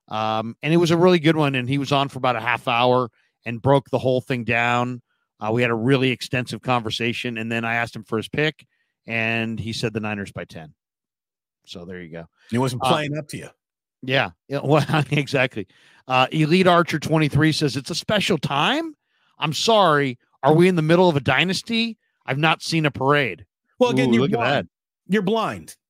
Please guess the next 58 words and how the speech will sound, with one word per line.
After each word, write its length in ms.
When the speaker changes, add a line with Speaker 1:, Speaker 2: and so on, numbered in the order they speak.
Speaker 2:
Like, 140
all 160
I 60
can 140
tell 200
you 160
is 80
that 160
the 120
only 260
thing 220
you 140
understand 440
about 240
football 500
is 300
team 320
with 240
Lombardi 480
Trophy 460
good, 480
everyone 640
else 280
bad. 440
Speaker 1:
They've 160
been 200
in 100
three 340
of 120
the 80
last 360
four 220
N 80
F 100
C 140
Championship 580
games. 480
Speaker 2:
This 220
is 140
Speaker 1:
Yeah, 120
Speaker 2:
a 100
very 120
Speaker 1:
I'd 60
say, 160
Speaker 2:
special 340
time. 320
Speaker 1:
I'd 160
say 120
Speaker 2:
Did 80
Speaker 1:
this 160
Speaker 2:
you 40
Speaker 1:
is 60
a 40
pretty 200
good 160
time. 260
Speaker 2:
Did 160
you, 80